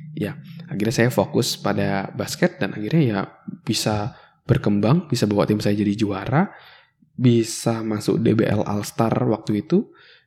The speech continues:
dan juga, eh, bisa dapat beasiswa, bisa dapat penghargaan dari sekolah untuk siswa dengan prestasi non-akademis terbaik waktu itu, dan akhirnya itu bisa didapatkan ketika saya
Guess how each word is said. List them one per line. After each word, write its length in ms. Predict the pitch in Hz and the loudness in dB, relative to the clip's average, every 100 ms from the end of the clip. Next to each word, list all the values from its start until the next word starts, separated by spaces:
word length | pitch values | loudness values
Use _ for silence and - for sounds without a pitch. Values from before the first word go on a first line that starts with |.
| - | -2
dan 240 | 113 107 | 0 0
juga, 720 | 107 107 110 139 - - _ _ _ - _ _ _ - | 0 -2 0 0 0 -4 _ _ _ -20 _ _ _ -10
eh, 340 | 117 110 107 117 - | -8 -6 -6 -8 -8
bisa 400 | 160 143 135 139 | 0 0 2 2
dapat 320 | 120 - 113 | 4 2 2
beasiswa, 640 | 110 104 113 113 - 160 156 | 0 2 0 0 0 -2 0
bisa 160 | 117 117 | 0 0
dapat 160 | 110 | 0
penghargaan 560 | - 110 104 104 - 123 | -2 0 0 0 0 0
dari 160 | 120 117 | 0 -2
sekolah 400 | - 113 123 160 - - - _ _ - 110 | -2 0 2 0 -4 -20 -20 _ _ -8 -6
untuk 560 | 101 110 101 - _ | 0 0 0 -12 _
siswa 560 | - 120 110 - 131 127 | 0 0 2 0 0 0
dengan 400 | 117 113 107 110 - - | 0 -2 -2 -4 -6 0
prestasi 480 | 120 - 110 - | 0 0 -4 0
non-akademis 720 | 123 110 123 110 107 110 107 - | 2 2 0 0 0 0 -2 -4
terbaik 480 | 117 104 104 - | -2 -2 -2 0
waktu 320 | 123 123 123 147 | 0 0 0 0
itu, 180 | 175 - | -2 -2
dan 160 | 107 107 | -4 0
akhirnya 160 | 135 | 0
itu 160 | - 156 | 4 4
bisa 160 | - | 6
didapatkan 640 | 107 101 107 - 104 - - | 4 2 -2 -4 -8 -8 -16
ketika 300 | - 104 123 | -8 -4 -4
saya 480 | - 104 117 - | -4 -4 -4 -6